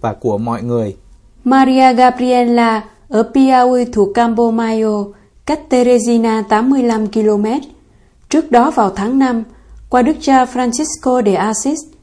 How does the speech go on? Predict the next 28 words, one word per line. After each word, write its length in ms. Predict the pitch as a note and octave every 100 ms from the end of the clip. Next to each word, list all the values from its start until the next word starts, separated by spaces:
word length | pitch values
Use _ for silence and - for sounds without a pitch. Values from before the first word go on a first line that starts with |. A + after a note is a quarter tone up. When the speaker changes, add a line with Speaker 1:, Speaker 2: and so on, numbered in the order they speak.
| _ _ _ -
Speaker 2:
giám 260 | A3+ D4
mục 180 | D4+ G#3
của 80 | G3+
Campo 420 | G#3 B3+ A#3 A#3+
Mayo, 560 | A#3 A#3+ A#3 A#3 G#3+ G#3+ G#3 _ _ _ -
em 220 | D4 C4+
đã 100 | A#3
gửi 220 | G3+ G3+
thư 160 | A#3+ A#3+
cho 160 | A#3+
Đức 120 | A#3+ C#4
Thánh 220 | - A#3 C4+
Cha 340 | A#3+ A3 G#3 - _ _ -
nhân 220 | C#4+ D4
dịp 200 | A3 G3+
Đức 100 | C4 C4+
cha 240 | B3 A#3
đến 280 | G3+ G#3 C#4
Vatican. 680 | B3+ A#3 A#3 A#3 A3+ A3 G3+ G3+ _ - - - - _ - -
Bà 140 | G3+ G3+
Jerusa 600 | G3 C4 C#4 C4+ C4+ B3 B3
Santos, 420 | A#3+ A#3 B3 D4+ - - _ _ _
mẹ 180 | G#3+ F#3+
của 200 | - B3
Maria 500 | C4 C4 B3 A#3+ A#3+
Gabriela 720 | A#3+ A3+ A#3 A#3 A3+ A3+ G#3+ G#3
cho 160 | A3+
biết, 420 | G3 A#3 D#4+ -